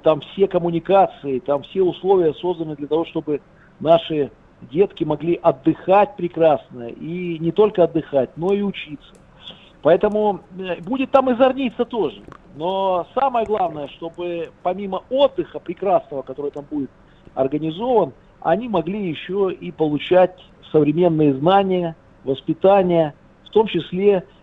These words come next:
и уроки патриотизма, которые крайне важны. Ведь Запад, он постоянно хочет забрать у нас нашу молодежь. Они работают с их сознанием через YouTube, TikTok, через все, что вот они создавали. Для своих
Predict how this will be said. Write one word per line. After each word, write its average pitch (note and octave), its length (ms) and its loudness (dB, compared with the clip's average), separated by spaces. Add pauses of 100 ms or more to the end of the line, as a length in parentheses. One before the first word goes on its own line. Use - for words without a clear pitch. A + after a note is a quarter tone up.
(100)
и D3+ 100 -2
уроки F3 340 4
патриотизма, D#3+ 760 -4
которые C#3 320 -2
крайне D#3 320 2
важны. B2+ 360 -2
Ведь C#3+ 160 -4 (360)
Запад, G3+ 500 2
он F3+ 100 -4
постоянно G3+ 680 -4
хочет F3+ 380 -6
забрать G3+ 360 0
у D3+ 40 -16
нас C#3+ 200 -10
нашу C3 260 -10
молодежь. C3 480 -10
Они D#3+ 380 -4
работают F3 480 0
с - 80 -14
их D#3 100 -10
сознанием F#3 600 -2 (400)
через D3+ 280 -4 (380)
YouTube, A3 640 0
TikTok, A3 500 2
через F#3 240 -6
все, A#3+ 220 0
что - 240 2
вот G3 160 4
они F#3+ 240 2
создавали. C#3 720 2
Для F3+ 180 0
своих C4 320 -2